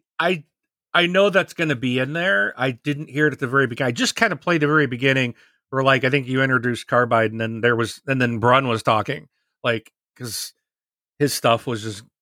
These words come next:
gone. But I know he was intermingled somewhere, and it was like, we couldn't pull it, like, I couldn't pull it from the original audio. Like, I got the real stream, even though it crashed,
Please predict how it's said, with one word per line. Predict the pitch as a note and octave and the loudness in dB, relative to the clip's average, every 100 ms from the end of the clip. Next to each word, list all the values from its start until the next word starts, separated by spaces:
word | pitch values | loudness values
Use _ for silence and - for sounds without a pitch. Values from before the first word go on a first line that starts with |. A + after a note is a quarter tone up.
| _ - | _ -8
gone. | A#2+ B2 A#2+ A2+ | 0 2 2 2
But | A#2 | 2
I | B2 | 2
know | C#3+ D3 | 4 2
he | A#2 E3+ | 2 2
was | D#3 B2 C3 | 2 0 -2
intermingled | F3+ F3+ D3+ C#3+ D3+ C3+ B2 | 0 2 2 4 4 2 0
somewhere, | - C#3+ C#3 C3+ | 0 0 0 0
and | C3 | 0
it | B2 | -2
was | C3 B2 | -4 0
like, | B2+ - _ _ _ _ _ _ | 0 0 _ _ _ _ _ _
we | C#3+ C#3 | -8 -6
couldn't | - F3+ D3+ - _ _ | -2 -2 -4 -10 _ _
pull | - - E3+ F3 D#3 | -16 -6 -2 2 4
it, | C#3+ - _ _ _ _ _ _ _ _ _ | 4 0 _ _ _ _ _ _ _ _ _
like, | D3+ C3+ A#2+ | 0 0 0
I | C3+ | -2
couldn't | - F#3+ - | 0 -2 -4
pull | - F#3 F3+ | -6 -2 2
it | D3+ - _ _ _ _ _ _ _ _ | 0 -2 _ _ _ _ _ _ _ _
from | _ F3 E3+ D#3+ | _ 0 2 0
the | D3 C#3+ C3+ A#2 _ _ _ - | 0 2 2 -2 _ _ _ -4
original | C3+ F3 D#3+ C#3 D#3 | 0 0 0 2 2
audio. | F#3 C#3 | 4 2
Like, | D3+ D3+ | 2 2
I | A3 | 0
got | - D3+ G#3 - | 2 4 4 2
the | E3 | -8
real | B2 C3 E3 E3+ D3 A#2+ _ _ - | -8 -6 -2 0 0 0 _ _ -18
stream, | - - D4 B3 C#3+ B2 - _ - | -16 -8 -4 -2 -2 -6 -12 _ -6
even | G#3+ F4 | -4 0
though | C#4 | 0
it | D3+ - | 0 -4
crashed, | - C3 C#3 A#3 B3+ - | -2 2 2 2 -2 -12